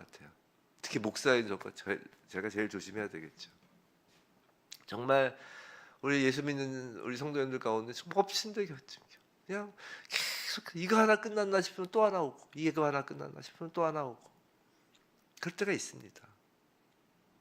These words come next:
그렇게 정말 힘들면 기도도 나오지 않는 것이에요.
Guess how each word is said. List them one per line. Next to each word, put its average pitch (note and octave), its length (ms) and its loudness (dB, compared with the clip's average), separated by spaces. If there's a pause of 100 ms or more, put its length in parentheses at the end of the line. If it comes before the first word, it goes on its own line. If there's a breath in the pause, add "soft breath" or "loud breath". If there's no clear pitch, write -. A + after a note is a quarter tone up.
(480 loud breath)
그렇게 G#3 160 4
정말 G3+ 420 8
힘들면 F3 720 2
기도도 G3+ 400 6
나오지 C#3+ 340 6
않는 A#2 280 2
것이에요. G#2+ 340 -8